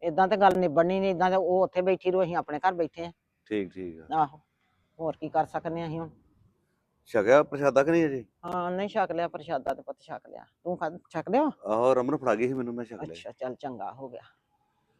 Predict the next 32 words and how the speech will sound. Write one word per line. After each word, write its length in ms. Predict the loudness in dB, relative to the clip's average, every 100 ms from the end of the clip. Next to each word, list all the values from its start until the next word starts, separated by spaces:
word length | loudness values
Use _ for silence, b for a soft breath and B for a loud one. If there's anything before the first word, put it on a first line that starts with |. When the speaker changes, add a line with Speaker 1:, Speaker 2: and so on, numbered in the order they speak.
| _ _ _ _ _ 0
Speaker 1:
ਚੱਲ 160 | 2 4
ਫਿਰ 180 | 2 0
ਮੈਂ 80 | 2
ਉੱਠ 160 | 2 2
ਕੇ 120 | -2
ਤੇ 80 | 0
ਕੱਪੜੇ 280 | -2 0 -2
ਕੁਪੜੇ 280 | 0 0
ਪਾ 240 | 4 6 6
Speaker 2:
ਮੈਂ 200 | 8 10
Speaker 1:
ਗਾ, 60 |
Speaker 2:
ਲੱਗਾ 260 | 10 10 8
ਪਾਉਣ। 280 | 8 4 2 -4
Speaker 1:
ਠੰਡ 220 | -4 -2
ਨਾ 160 | -2 0
ਲਵਾ 220 | 2 2
ਲਈ। 160 | 0 -8 _ 0
Speaker 2:
ਹਾਂ, 180 | 0
ਠੀਕ। 160 | 0 0
Speaker 1:
ਆਹੋ, 300 | 0 0 -6 _ 8
ਚਾਹ 200 | 10 10
ਪੀਣੀ 260 | 8 4
ਤੇ 80 | 2
ਲਿਆਵਾਂ? 340 | 4 4 2 0 _ _ _ -2
Speaker 2:
ਨਹੀਂ, 180 | 2 4
ਠਹਿਰ 220 | 8 8
ਕੇ 100 | 8
ਪੀਣੀ 260 | -2 -2 -2
ਆ। 100 | -4 -8 _ _ _ _ _ 0
Speaker 1:
ਚੱਲ 120 | 2
ਚੰਗਾ 340 | 4 4 4
ਫਿਰ, 180 | 0 -2